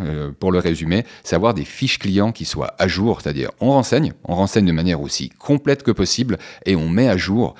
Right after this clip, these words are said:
on met à jour régulièrement. J'ai envie de vous dire, hein, à ceux qui se posent la question, qu'est-ce que c'est que régulièrement ?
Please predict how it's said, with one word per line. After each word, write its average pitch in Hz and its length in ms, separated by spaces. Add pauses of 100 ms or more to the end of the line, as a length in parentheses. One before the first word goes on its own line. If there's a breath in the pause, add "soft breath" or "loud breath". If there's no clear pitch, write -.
(160 loud breath)
on 95 100
met 101 140
à 87 80
jour 85 180
régulièrement. 104 720 (320 loud breath)
J'ai - 100
envie 131 120
de 120 60
vous 117 120
dire, 123 300
hein, 107 120
à 87 40
ceux 107 140
qui 110 100
se 98 80
posent 98 160
la 95 80
question, 90 320
qu'est-ce - 340
que 127 120
c'est 131 240
que 90 100
régulièrement ? 104 640